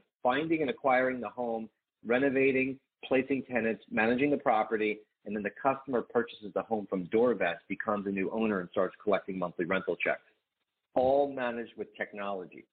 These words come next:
And it's a great story. If you want to read a good fintech story about how somebody who wasn't in mortgage but couldn't find a home and needed a technology solution, created this company, and again, out of their garage,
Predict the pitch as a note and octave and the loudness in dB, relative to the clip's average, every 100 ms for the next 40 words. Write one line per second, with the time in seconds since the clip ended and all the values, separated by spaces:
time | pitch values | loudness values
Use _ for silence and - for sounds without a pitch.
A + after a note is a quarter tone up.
0 | _ _ _ _ _ _ C3 A#2+ C3+ C#3+ | _ _ _ _ _ _ -8 -4 0 2
1 | E3 - - - E3 D#3+ A#2 G2 B2 C3+ | 2 0 -12 0 2 4 2 -2 -4 -2
2 | D#3+ C3+ C3+ C3 G#2 C3 C3 - C#3 C3+ | -2 -2 -2 -4 -2 -4 -4 -4 -2 -2
3 | C3+ B2+ - - B2 A#2 G2+ F#2+ A#2 A#2+ | -2 -4 -4 0 2 4 2 0 2 0
4 | B2 E3 C#3+ B2+ A2 A2 G2+ A#2+ C#3+ C#3+ | 0 0 2 2 0 -2 2 2 4 2
5 | C#3+ E3 D3 G2+ D#2+ - - _ _ _ | 4 4 4 0 -4 -10 -16 _ _ _
6 | _ G#2+ - E3+ F3 E3 - C3 B2 G#2 | _ -10 -2 0 0 0 0 2 2 0
7 | - D3 G#2 D#2+ - _ _ _ _ G#2+ | 0 0 0 -4 -14 _ _ _ _ -4
8 | A2+ B2+ C#3 A#2 C3+ A#2+ A#2 A2 G#2+ G#2 | 2 4 4 2 -2 -2 0 0 -2 -6
9 | A#2 G#2+ A2 G2 - A2 G2+ G2 - A2+ | -2 0 -2 -6 0 0 0 -4 -2 -2
10 | G2 F#2+ F#2 F2 A2+ G#2 G2 G2 F#2+ G2 | -2 -2 -2 0 2 4 4 2 0 2
11 | G#2+ F#2+ D#2+ | 4 4 0